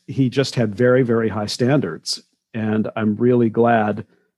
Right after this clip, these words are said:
to have, uh, had that experience of working for someone who was, you know, alternately demanding and yet, um, inspiring and,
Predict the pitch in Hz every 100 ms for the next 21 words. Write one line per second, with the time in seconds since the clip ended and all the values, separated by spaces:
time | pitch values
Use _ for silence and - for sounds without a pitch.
0 | _ - - 107 90 117 104 107 101 101
1 | - 120 107 139 127 123 107 - 123 117
2 | 98 92 117 98 117 110 110 113 - 110
3 | 104 107 101 104 101 101 - _ _ _
4 | - 113 - 131 151 143 135 123 104 110
5 | 110 147 160 156 143 139 - 110 117 113
6 | - - - _ _ _ 107 104 101 104
7 | - 107 104 - 120 117 113 110 107 -
8 | 110 104 101 104 101